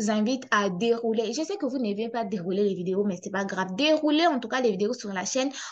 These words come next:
Vous allez voir une vidéo où j'ai abordé plus en profondeur cette bourse-là d'excellence au niveau des cégeps, ok ?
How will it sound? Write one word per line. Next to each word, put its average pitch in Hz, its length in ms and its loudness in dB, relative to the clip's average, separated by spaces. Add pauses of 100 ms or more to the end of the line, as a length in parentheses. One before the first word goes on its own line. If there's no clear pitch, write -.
Vous 247 180 2
allez 214 200 4
voir 226 440 4
une 240 140 0
vidéo 208 380 0
où 240 120 0
j'ai 220 240 0
abordé 196 640 -2 (500)
plus 269 300 0
en 196 80 2
profondeur 208 640 0
cette 226 220 -4
bourse-là 196 680 -4 (360)
d'excellence 208 680 0
au 202 40 -2
niveau 196 260 0
des 180 120 0
cégeps, 190 460 -6 (160)
ok ? 185 140 -6